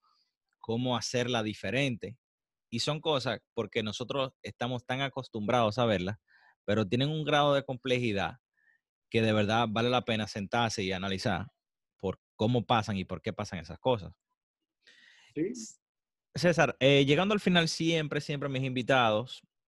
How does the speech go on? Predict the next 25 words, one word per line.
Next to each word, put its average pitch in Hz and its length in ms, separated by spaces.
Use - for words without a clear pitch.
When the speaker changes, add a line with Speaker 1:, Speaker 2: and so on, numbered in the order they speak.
Speaker 1:
quedando 120 380
también 135 300
la 127 60
invitación 117 420
abierta 123 320
para 95 220
cualquier 113 420
otra 113 380
ocasión, 113 560
eh, 98 460
otro 98 240
episodio, 113 440
hablar 101 240
de 104 80
estos 104 280
temas. 98 500
Yo 120 120
siempre 156 300
le 156 80
hago 147 80
a 143 40
mis 143 140
invitados 127 460
dos 120 140
preguntas 117 600